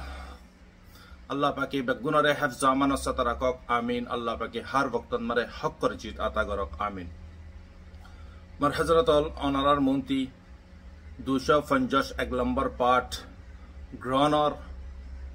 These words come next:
জিন নিকি তাজা খবর অনারারে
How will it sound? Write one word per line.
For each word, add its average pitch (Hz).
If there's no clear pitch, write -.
জিন 147
নিকি 139
তাজা 123
খবর 131
অনারারে 123